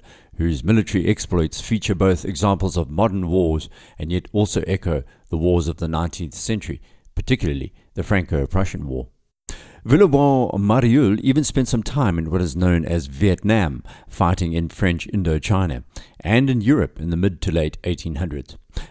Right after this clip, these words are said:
But it was in Africa where he really excelled, spending time in the Foreign Legion in Algeria, and of course fighting and then dying in South Africa at the turn of the century. He was admired by the Boers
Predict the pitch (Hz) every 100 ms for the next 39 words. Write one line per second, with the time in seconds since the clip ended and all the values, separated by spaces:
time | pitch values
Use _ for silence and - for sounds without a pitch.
0 | - 120 - 110 92 113 113 110 139 -
1 | 113 95 78 95 95 110 92 107 117 120
2 | 101 - 110 82 80 - 107 101 87 107
3 | 107 104 87 - 101 95 85 107 113 101
4 | 110 127 98 90 87 82 87 95 87 85
5 | - - - 90 92 - 104 95 - -
6 | - - 117 117 110 101 - - 90 92
7 | 98 85 101 92 101 73 69 80 92 82
8 | 82 87 - 82 62 - _ - - -
9 | - 107 82 64 - - 92 82 - -
10 | - _ _ _ _ _ - - 143 220
11 | 185 147 98 127 190 101 82 107 98 90
12 | 113 71 65